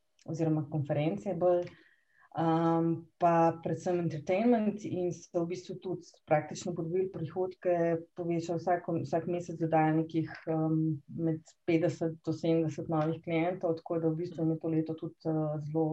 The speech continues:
zelo, em, pomagalo v bistvu na, na, em,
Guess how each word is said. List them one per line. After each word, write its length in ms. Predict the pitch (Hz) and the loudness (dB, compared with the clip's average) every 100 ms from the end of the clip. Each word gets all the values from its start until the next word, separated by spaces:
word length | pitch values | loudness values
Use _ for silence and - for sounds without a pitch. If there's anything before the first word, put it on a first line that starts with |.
| 151 | 0
zelo, 520 | 151 151 151 156 - | -2 -4 -4 -6 -8
em, 400 | 151 151 156 156 - _ _ _ _ _ _ _ - | -8 -6 -8 -10 -14 _ _ _ _ _ _ _ -2
pomagalo 460 | 175 160 156 160 | 4 4 4 2
v 80 | 156 | 0
bistvu 320 | 147 156 - | -2 -8 -6
na, 180 | 147 143 147 123 | -2 -2 -2 -4
na, 220 | 156 151 151 151 - _ _ _ _ _ _ _ _ - | -4 -4 -4 -6 -10 _ _ _ _ _ _ _ _ -12
em, 680 | 175 165 160 165 170 170 | -8 -6 -6 -6 -8 -10